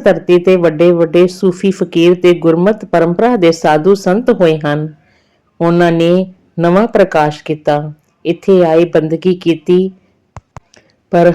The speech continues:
ਹਾਂ, ਜਦੋਂ ਆਪਾਂ ਕਿਸੇ ਮਹਾਂਪੁਰਖਾਂ ਨਾਲ ਜੁੜਦੇ ਹਾਂ,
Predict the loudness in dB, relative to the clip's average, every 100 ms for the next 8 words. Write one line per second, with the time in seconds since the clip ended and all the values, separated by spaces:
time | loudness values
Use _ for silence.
0 | 0 0 0 -2 -8 _ -6 0 2 2
1 | 0 -4 -4 -2 -2 -6 -4 0 2 2
2 | 2 0 -2 -2 -2 -2 -2 -2 -2 -2
3 | -2 -2 0 0 0 -2 -4